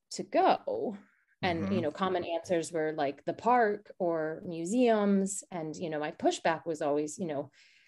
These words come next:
Speaker 1: yes, but winter in D C gets quite cold.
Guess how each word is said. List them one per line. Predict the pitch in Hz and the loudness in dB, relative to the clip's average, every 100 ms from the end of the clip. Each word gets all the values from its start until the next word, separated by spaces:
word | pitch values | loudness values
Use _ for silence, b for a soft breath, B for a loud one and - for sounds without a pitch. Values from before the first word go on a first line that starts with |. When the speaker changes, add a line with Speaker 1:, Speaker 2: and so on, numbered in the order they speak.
| b b _ - | b b _ -10
Speaker 1:
yes, | 180 247 151 226 294 - | 6 6 8 4 2 0
but | - - | 2 2
winter | 139 175 180 185 202 190 185 | 0 -2 2 2 2 2 2
in | 185 202 | 2 2
D | 196 202 | 0 -2
C | 202 165 | -2 -4
gets | 175 175 | -4 -6
quite | - - - | -8 -12 0
cold. | 254 285 262 240 226 | 8 10 10 8 6